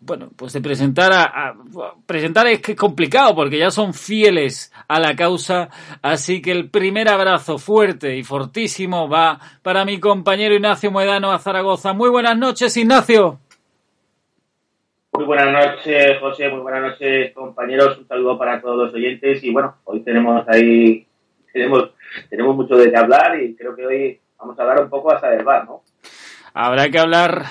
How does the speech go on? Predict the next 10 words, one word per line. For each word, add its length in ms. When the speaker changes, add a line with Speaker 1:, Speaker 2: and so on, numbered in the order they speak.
Speaker 1:
a, 160
a 140
bar 320
de 160
todo, 380
porque 340
desde 280
luego 460
la 240
jornada 760